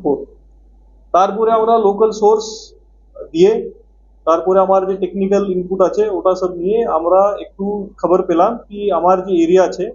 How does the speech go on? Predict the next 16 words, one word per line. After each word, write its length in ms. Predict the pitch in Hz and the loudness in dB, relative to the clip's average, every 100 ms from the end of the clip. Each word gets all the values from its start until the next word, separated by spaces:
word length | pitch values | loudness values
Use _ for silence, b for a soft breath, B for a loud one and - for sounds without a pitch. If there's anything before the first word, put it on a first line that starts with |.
| - _ | -16 _
ওখান 260 | - 165 | -4 -4
থেকে 280 | 180 175 190 196 190 160 | -4 -2 0 0 0 0
একজন 240 | 165 165 170 | -2 -2 -2
আছে 480 | 160 208 233 226 - | 0 2 2 0 -4
আফরোজ 360 | 156 180 190 185 | -4 2 2 2
বলে, 380 | 151 175 - - _ _ _ _ _ - | -4 -4 -6 -10 _ _ _ _ _ -2
ওয়াসিম 420 | 151 - 220 - | -2 0 -6 -4
আকরম, 400 | 160 165 131 - | -2 0 -2 -4
ওর 180 | 151 180 | -2 0
বাড়ি 280 | 175 170 196 | 2 2 2
আছে 220 | 185 202 | 0 -2
টিটাগড়ে, 540 | 180 180 175 160 220 262 - _ _ - | -4 0 0 0 -2 -6 -14 _ _ -2
ওরা 220 | 185 208 | 2 2
এসব 320 | 190 214 214 | 2 -4 -2
প্ল্যান 240 | 165 156 143 | 0 -2 -2
করেছে। 380 | 135 127 - | -6 -8 -12